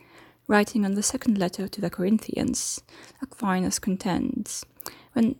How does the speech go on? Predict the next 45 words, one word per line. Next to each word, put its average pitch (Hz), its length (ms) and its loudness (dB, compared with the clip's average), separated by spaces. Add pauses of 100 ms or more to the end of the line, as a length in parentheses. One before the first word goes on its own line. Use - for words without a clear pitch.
(140)
Saint 247 380 4
Paul 262 460 4
is 202 120 0
said - 240 -4
to - 80 -4
be 185 160 2
wrapped - 360 -2
up, - 340 -4 (540)
this 220 240 2
means 226 380 4
that - 300 -6
God 208 280 2
has 196 220 -6
shown 180 320 -2
him 180 220 -4
the 180 80 -4
life 190 380 -4
in 208 100 -4
which 180 180 -4
he - 120 -6
will 180 120 0
be 185 120 2
contemplated 190 640 -4
in 180 120 0
eternity." - 840 0 (880)
If 214 260 4
the 202 140 0
apostle 196 580 0
did 208 180 2
not - 220 -2
know 202 500 2
whether 196 480 2
his 196 320 0
ecstasy - 480 -2
had - 260 -2
taken 180 300 -2
place 170 420 0
in 185 300 2
or - 180 -6
out 220 240 4
of 190 100 -2
his 170 140 0
body, - 380 0
says - 200 -2
Aquinas. - 720 -2